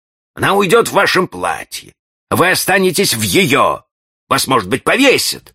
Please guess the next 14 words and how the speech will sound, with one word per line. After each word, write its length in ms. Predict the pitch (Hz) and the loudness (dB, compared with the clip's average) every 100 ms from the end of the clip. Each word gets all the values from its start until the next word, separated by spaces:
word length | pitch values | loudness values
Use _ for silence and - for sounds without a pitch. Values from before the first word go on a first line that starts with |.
| - | -4
но 120 | 113 | 0
она 220 | 104 208 | 2 0
будет 280 | 165 196 139 | 2 0 0
спасена". 640 | - - - 73 104 - _ _ _ _ _ _ _ _ _ _ - | -4 -4 -4 -2 -4 -6 _ _ _ _ _ _ _ _ _ _ -8
Грингуар 480 | 85 85 87 82 - | -4 -2 -2 -2 -4
почесал 500 | 101 101 - 92 82 | -6 -4 -2 -2 -2
себя 240 | 85 82 | -2 -2
за 220 | 78 165 | 0 0
ухом 360 | 233 - 240 226 _ _ _ _ | 0 0 -2 -2 _ _ _ _
с 140 | - 160 | -2 0
очень 280 | 202 247 | 0 -2
серьезным 520 | - 131 104 113 123 104 | 0 2 2 0 0 0
видом. 400 | 87 87 92 - _ _ - | 0 0 -4 -10 _ _ -10
"Да, 360 | 131 147 143 | -4 0 0